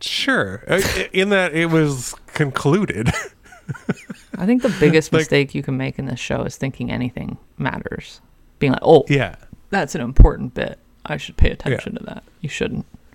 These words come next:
Speaker 1: Like, I felt, I felt, yeah, I felt like, "Okay, well, that's,"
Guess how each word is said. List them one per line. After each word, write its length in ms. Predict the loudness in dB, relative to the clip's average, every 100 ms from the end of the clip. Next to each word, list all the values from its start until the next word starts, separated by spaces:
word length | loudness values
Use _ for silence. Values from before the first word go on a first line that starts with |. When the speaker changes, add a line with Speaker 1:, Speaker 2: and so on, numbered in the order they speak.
| -14 -12 -14 -16 -12 -4
Speaker 1:
Like, 120 | -2
I 100 | -2
felt, 260 | 0 -2 0
I 120 | 0
felt, 260 | 2 0 2
yeah, 160 | 0
I 100 | 0
felt 220 | 0 0 0
like, 380 | 0 -2 -10 -20 _ _ _ _ -6
"Okay, 340 | -6 -2 -2 0
well, 240 | 0 0
that's," 260 | 0 -2